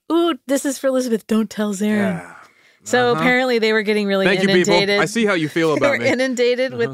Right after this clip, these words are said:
Speaker 2: Uh-huh.
Speaker 1: the mustard
Speaker 2: Yes.
Speaker 1: Skittles.
Speaker 2: Uh-huh.
Speaker 1: And so here's the thing.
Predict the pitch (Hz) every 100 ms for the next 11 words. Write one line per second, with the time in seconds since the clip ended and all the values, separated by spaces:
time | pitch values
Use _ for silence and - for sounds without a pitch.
0 | 220 220 208 - - - 202 208 - 226
1 | 196 - 214 214 240 247 - 120 127 135
2 | - 202 196 - 226 202 196 208 339 330
3 | 277 - 151 151 185